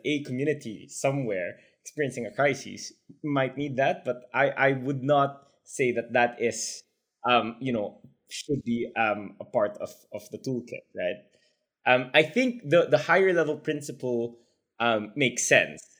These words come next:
Um, you want to, you want people to be connected to the resources that they need. Um, and I think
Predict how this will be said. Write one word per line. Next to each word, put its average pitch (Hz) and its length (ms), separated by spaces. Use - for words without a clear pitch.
Um, 107 520
you 131 200
want 160 560
to, 139 420
you 120 160
want 156 420
people 135 680
to 165 80
be 139 140
connected 135 540
to 123 80
the 123 120
resources 120 800
that 110 200
they 110 100
need. 104 300
Um, 123 220
and 143 120
I 135 100
think 160 640